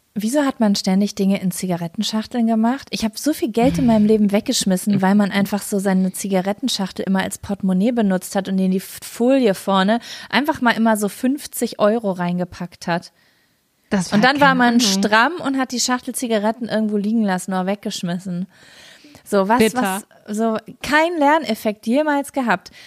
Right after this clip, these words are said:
Speaker 1: Äh, Nummer zwei, was ich so schön an dieser Geschichte finde, ist, du, dir wurde einfach dein Laptop und ganz viele Dinge geklaut, so Dinge, hinter denen man so krass immer her ist, auch hinter diesen teuren technischen Dingen und so.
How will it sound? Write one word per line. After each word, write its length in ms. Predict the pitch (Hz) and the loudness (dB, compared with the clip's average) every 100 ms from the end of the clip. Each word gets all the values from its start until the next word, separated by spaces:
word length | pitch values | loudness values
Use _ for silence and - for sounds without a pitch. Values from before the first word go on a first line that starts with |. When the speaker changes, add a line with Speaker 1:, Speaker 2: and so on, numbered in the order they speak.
| - - _ | -20 -20 _
Speaker 1:
Äh, 160 | 220 226 | 0 2
Nummer 300 | 226 226 214 | 4 2 0
zwei, 440 | - 214 233 294 - - - | -2 0 2 0 -6 -20 -8
was 180 | 254 254 | -6 -4
ich 80 | 277 | -6
so 120 | 277 | -6
schön 260 | - 320 339 | -4 -2 0
an 120 | 247 | -2
dieser 240 | 208 190 | -2 -4
Geschichte 440 | 185 180 196 - 196 | -4 -4 -6 -8 -8
finde, 320 | - 196 196 | -4 -2 -2
ist, 280 | 202 247 - _ _ _ _ _ _ _ | -2 -2 -4 _ _ _ _ _ _ _
du, 280 | 254 262 254 - _ _ _ - | -2 0 0 -4 _ _ _ -6
dir 260 | 226 240 | 0 0
wurde 200 | 240 294 | 2 2
einfach 360 | 269 247 254 247 | 2 0 0 -2
dein 240 | 247 233 | -2 0
Laptop 600 | 233 285 - - 226 233 220 | 2 0 0 0 2 2 0
und 140 | 220 | 0
ganz 320 | 247 294 - | 0 0 -4
viele 180 | 330 294 | -2 -2
Dinge 340 | 247 262 254 233 | 0 -2 -2 -2
geklaut, 600 | 226 - 226 202 190 185 | -6 -2 2 4 4 0
so 120 | 208 | -4
Dinge, 260 | 202 247 254 | -2 0 0
hinter 280 | 247 262 | 0 -2
denen 200 | 233 240 | 0 0
man 160 | 233 226 | 2 2
so 120 | 226 | 0
krass 340 | 262 - 254 - | -2 0 -2 0
immer 220 | 220 220 | 0 0
her 480 | 196 220 254 277 - | 0 -4 -2 0 -2
ist, 200 | 196 - | -4 -4
auch 120 | 196 | -4
hinter 240 | 220 220 | -2 -2
diesen 320 | 202 202 202 - | -4 -2 -2 -2
teuren 520 | - 262 269 233 208 | 2 4 4 2 -2
technischen 680 | - 247 - 226 - 220 202 | -2 -6 -4 -6 -4 -4 -2
Dingen 320 | 254 226 196 | 0 0 0
und 180 | 190 190 | -2 0
so. 240 | 202 233 | 0 0